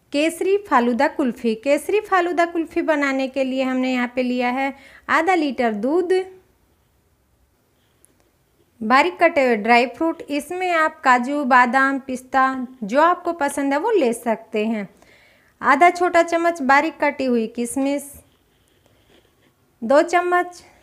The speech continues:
शक्कर, ये रेगुलर शक्कर है। आप इसको अपने टेस्ट के according कम या ज़्यादा कर सकते हैं। और आधा छोटा चम्मच हमने लिया यहाँ पे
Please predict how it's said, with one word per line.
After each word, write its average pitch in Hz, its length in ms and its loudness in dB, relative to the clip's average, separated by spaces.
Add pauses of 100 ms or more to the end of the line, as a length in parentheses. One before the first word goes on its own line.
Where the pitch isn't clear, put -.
शक्कर, 233 640 0 (340)
ये 262 160 2
रेगुलर 254 420 2
शक्कर 254 440 -2
है। 254 440 -4 (480)
आप 320 320 4
इसको 359 300 -2
अपने 311 440 2
टेस्ट 311 360 -2
के 349 100 -2
according 269 520 2
कम 330 200 2
या 339 120 2
ज़्यादा 226 320 2
कर 220 180 -2
सकते 226 460 -6
हैं। 254 260 -2
और 262 220 -4
आधा 370 420 2
छोटा 294 320 0
चम्मच 254 440 -4
हमने 240 240 0
लिया 233 220 0
यहाँ 233 360 -2
पे 285 100 2